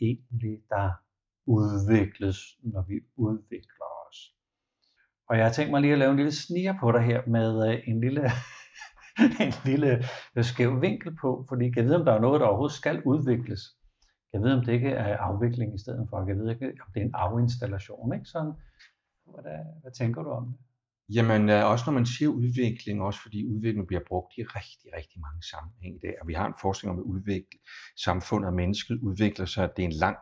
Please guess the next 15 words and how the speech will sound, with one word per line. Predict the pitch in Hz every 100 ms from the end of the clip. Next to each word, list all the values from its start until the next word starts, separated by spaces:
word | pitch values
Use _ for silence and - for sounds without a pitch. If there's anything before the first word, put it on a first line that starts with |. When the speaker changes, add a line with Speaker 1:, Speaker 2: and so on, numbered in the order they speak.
| -
Speaker 2:
kontinuerlig, | 107 92 - 90 87 92 104 104 _ _ _ _ -
øh, | 90 87 85 85 -
bevægelse, | 98 85 98 107 - -
synes | - 107 -
jeg, | 98
der | 87 - -
går | 82 - _ _ - -
fremad. | 101 104 98 85 _ _ _ _
Det | -
er |
jeg | 120
nu | 120
ikke | 110
altid | 101 - 117
<laughs> | -